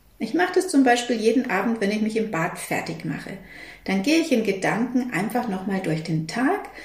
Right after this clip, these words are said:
und zähle mir innerlich auf, was ich alles geschafft habe an diesem Tag.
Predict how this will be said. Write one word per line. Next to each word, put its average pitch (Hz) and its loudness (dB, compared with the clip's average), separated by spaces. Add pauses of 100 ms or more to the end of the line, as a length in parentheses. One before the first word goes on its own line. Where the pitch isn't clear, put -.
(200)
und 220 0
zähle 262 6
mir 294 8
innerlich 226 2
auf, 165 0
was 165 -4
ich 370 0
alles 214 2
geschafft 208 -2
habe 165 0
an 156 -2
diesem 143 -8
Tag. 156 -10